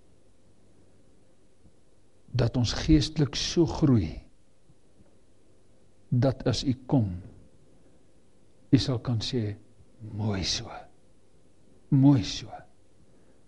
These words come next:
my kind." Wees U asseblief die naprediker van U woord, en word U verheerlik in Jesus se naam.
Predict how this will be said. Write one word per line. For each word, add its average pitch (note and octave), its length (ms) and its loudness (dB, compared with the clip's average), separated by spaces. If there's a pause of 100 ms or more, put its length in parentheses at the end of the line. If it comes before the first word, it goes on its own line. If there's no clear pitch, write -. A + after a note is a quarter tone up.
my - 100 -8
kind." - 480 -14 (2250)
Wees C3+ 280 2
U D#3 40 4
asseblief C#3 540 4
die D3 120 6
naprediker D3+ 680 0
van D#3+ 280 -8
U C3+ 140 0
woord, G#2 680 -6 (920)
en A#2+ 100 2
word A#2 280 -2
U B2 60 -2
verheerlik G#2 840 -8
in B2+ 100 2
Jesus G#2+ 440 -2
se G#2+ 120 -8
naam. G#2+ 300 -10